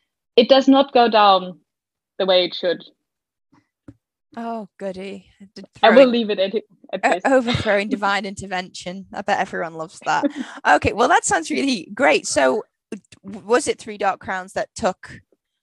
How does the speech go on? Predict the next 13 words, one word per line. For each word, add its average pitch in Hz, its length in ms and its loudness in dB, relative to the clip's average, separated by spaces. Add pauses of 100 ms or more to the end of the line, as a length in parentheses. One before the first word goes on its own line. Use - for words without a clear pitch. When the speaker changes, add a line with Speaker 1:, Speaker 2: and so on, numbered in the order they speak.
(520)
Speaker 2:
the 196 140 -8
place 185 640 -2
in 190 180 -8
the 190 100 -6
end, 185 540 -4
in 180 160 -12
the 170 160 -10 (280)
showdown? 180 800 -2
Just, - 300 -10
just 233 260 -2
about, 196 300 2
Speaker 1:
Yeah. 170 80 6 (120)
Speaker 2:
just, 151 220 -2